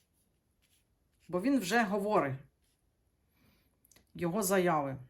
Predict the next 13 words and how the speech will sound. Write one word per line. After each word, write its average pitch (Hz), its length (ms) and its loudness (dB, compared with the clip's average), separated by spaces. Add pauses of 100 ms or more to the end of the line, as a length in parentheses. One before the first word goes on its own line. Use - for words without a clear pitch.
(1300)
Дивимося. 151 680 -4 (1700)
До 240 300 4
повномасштабного 202 1040 -4
вторгнення. 135 760 -10
Знав? 220 460 0 (1200)
Ну, 370 300 -4
король 294 340 2
мечів, 262 540 -2
до 240 140 -4
речі, 226 300 -4
не 233 200 0
говорить 233 560 -4
ні. 196 240 -6